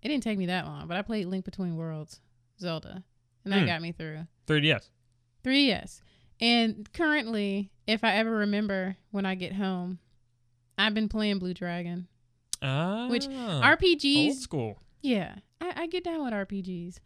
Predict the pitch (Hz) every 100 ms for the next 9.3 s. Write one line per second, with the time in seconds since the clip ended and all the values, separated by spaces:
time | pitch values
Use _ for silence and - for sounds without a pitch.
0 | _ _ _ 240 240 247 247 240 247 247
1 | 110 110 107 120 - 131 117 120 127 135
2 | - - _ _ _ _ _ - 349 403
3 | 392 381 370 294 320 320 330 320 294 294
4 | - 208 196 208 _ 269 262 262 247 262
5 | 285 247 220 - 208 233 254 233 240 247
6 | - - 214 214 233 240 226 214 208 202
7 | 202 180 208 208 202 202 214 196 - 208
8 | 202 190 - 208 196 196 - 202 - 220
9 | 214 214 220